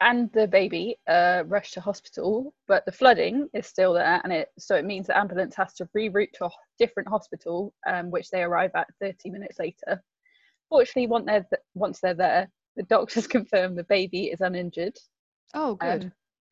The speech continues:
Speaker 2: I really thought I was about to be d-, dead, so yay.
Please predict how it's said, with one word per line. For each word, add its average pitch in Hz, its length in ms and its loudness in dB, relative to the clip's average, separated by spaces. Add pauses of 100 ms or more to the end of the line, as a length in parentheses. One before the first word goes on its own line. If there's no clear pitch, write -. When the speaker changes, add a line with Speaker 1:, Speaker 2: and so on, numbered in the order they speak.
(200)
Speaker 2:
I 220 40 -2
really 247 140 0
thought 233 160 0
I 214 40 4
was 190 100 -2
about 208 180 0
to - 60 -18
be 208 100 -6
d-, 180 180 -16 (140)
dead, 165 280 -2
so 180 240 -8 (280)
yay. 165 440 -6